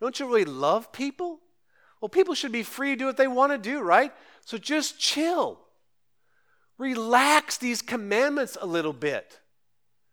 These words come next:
This whole thing about marriage, we're talking about homosexuality marriage or divorce, what Jesus will address here. Other items of righteousness and holiness where it's about abortion.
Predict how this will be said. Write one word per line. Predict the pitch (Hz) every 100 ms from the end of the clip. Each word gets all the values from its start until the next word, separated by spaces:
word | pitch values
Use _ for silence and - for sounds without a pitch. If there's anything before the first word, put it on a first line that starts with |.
| _ _ _ -
This | -
whole | 233 262
thing | - 220 247
about | 240 180 156 143 - _ _ _
marriage, | 113 120 139 180 277 302 - - - _ _ _ -
we're | 160
talking | - 196
about | 180 156
homosexuality | 175 175 156 190 190 - 202 226
marriage | 233 226 269 214 -
or | 208 175
divorce, | 151 135 151 170 254 - -
what | 143 135
Jesus | - 156 143 170 156
will | 147
address | 131 117 147 185
here. | 247 277 330 _ _ _ _ _ _ _ _ _ _ _ _ _ _ _ _ _ _ _ -
Other | 165 196 196
items | 170 190 233 220
of | - 165 147
righteousness | 139 156 190 240 - 165
and | 156
holiness | 170 185 202 226 220
where | 180
it's | 170
about | 151 160 147
abortion. | 120 131 160 196 - 262 330